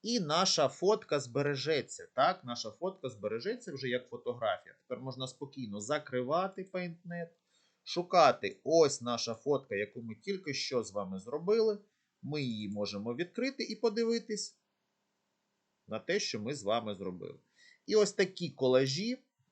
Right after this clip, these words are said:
різні прикольні можна колажі робити з різними, і навіть з людьми можна, е, робити, і з тваринками, і з різними предметами, з чим завгодно. Головне вирізати і це робити, е, красиво, так, акуратно.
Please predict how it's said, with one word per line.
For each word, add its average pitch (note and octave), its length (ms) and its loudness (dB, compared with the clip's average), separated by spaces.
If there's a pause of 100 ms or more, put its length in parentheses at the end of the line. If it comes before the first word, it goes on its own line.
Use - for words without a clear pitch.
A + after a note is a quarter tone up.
різні A#2 380 -6
прикольні D3 680 2
можна G#2 320 -4
колажі B2 460 -2
робити A#2+ 480 -2
з - 80 -12
різними, G#2+ 500 -8
і B2+ 60 -14
навіть F3+ 320 -4
з C3 80 -12
людьми C3+ 420 -6
можна, A2+ 360 -6
е, G2 440 0
робити, G2+ 460 -6
і B2+ 100 -8
з C3+ 100 -10
тваринками, C3 680 -2
і B2+ 40 -8
з B2+ 80 -12
різними D3+ 360 -10
предметами, G#2+ 800 -4 (280)
з - 60 -20
чим D#3+ 200 -4
завгодно. D3 600 2 (360)
Головне G3 320 0
вирізати D#3 640 4
і A#2+ 140 -4
це C#3 220 0
робити, B2+ 640 0
е, G#2+ 200 2
красиво, B2+ 760 -6
так, B2 200 0
акуратно. A2+ 640 0